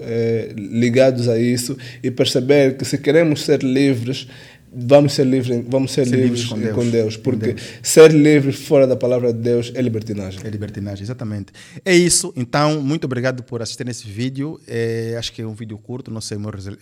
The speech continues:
Speaker 2: nosso realizador, quanto tempo estamos. E é assim, é, o mundo jaz no maligno.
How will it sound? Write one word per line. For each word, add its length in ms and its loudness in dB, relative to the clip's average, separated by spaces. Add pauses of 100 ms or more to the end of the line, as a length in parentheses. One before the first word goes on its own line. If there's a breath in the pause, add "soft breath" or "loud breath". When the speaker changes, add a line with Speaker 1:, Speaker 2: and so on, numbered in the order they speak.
(140)
Speaker 2:
nosso 240 -10
realizador, 640 -10 (580 soft breath)
quanto 220 -12
tempo 180 -10
estamos. 600 -8
E 600 -6 (160)
é 80 0
assim, 400 0 (260 soft breath)
é, 220 -4
o 80 0
mundo 220 2
jaz 220 2
no 60 -2
maligno. 480 -4